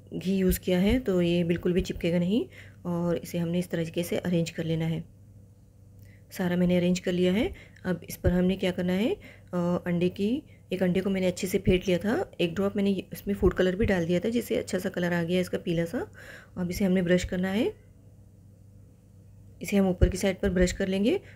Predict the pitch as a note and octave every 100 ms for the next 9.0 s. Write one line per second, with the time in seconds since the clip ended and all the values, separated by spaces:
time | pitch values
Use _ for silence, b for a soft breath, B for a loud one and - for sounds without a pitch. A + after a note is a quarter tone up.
0 | B F3+ F3+ D3+ E3+ F3+ G#3 A#3 A#3 F3
1 | - F3+ F3+ F3+ G3+ C#4 A4 - - -
2 | - - - - - - - - - -
3 | - F3+ - G3+ G3+ G#3+ G#3 A3 - G3
4 | B3+ F#4+ B B - F#3+ G#3 G#3 G3+ G3+
5 | G3+ G#3 G3 F#3 G3 G3+ G3 F#3 G3+ G3
6 | G3 G#3 - A#3+ F#4+ G4+ B B B -
7 | - F#3+ F#3+ F#3 F#3 F#3 F3+ F#3 F#3 F#3+
8 | F3+ F#3 G3 G3 F3+ F3+ F#3 F#3+ A3 A4